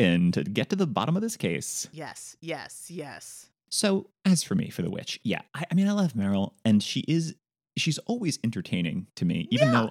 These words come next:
Speaker 1: I don't know what she's doing half the time. Um, and, but she, to me, she crushes Last Midnight, and that is, like,
Speaker 2: Oh,
Speaker 1: you really
Speaker 2: I will
Speaker 1: wanna
Speaker 2: say that
Speaker 1: nail your
Speaker 2: is
Speaker 1: last moment.
Speaker 2: I was sitting watching going,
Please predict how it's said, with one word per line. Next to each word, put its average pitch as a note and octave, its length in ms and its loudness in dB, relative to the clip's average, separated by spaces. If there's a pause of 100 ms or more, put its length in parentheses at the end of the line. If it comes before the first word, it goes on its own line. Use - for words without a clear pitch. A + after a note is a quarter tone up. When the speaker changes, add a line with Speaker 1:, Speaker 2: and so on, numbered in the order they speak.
Speaker 1:
I G#2 120 -2
don't A2 260 2
know G#2 100 6
what F#2 320 4
she's F#2+ 240 0
doing F#2 280 0
half G#2+ 180 -4
the - 80 -4
time. C#3 420 -2 (560)
Um, G#2+ 340 2 (420)
and, C3+ 200 2
but C#3+ 140 2
she, C3 160 -2
to A#2 140 -4
me, B2+ 260 2
she - 180 -2
crushes G#2 480 -2
Last F2+ 300 -4
Midnight, F#2 420 0
and G#2 120 0
that F#2+ 80 2
is, G2 180 2
like, - 120 4
Speaker 2:
Oh, G3+ 40 0
Speaker 1:
you F#3+ 120 2
really F#3+ 220 4
Speaker 2:
I C#4+ 140 12
will E4+ 80 6
Speaker 1:
wanna E4+ 120 2
Speaker 2:
say C4+ 160 2
that - 200 6
Speaker 1:
nail F#2 180 4
your F2+ 180 4
Speaker 2:
is F2 60 2
Speaker 1:
last F2 300 -2
moment. F2+ 460 2
Speaker 2:
I B3+ 180 6
was C#4 140 -4
sitting A#3 320 -6
watching F#3 360 -4
going, D#3+ 300 -8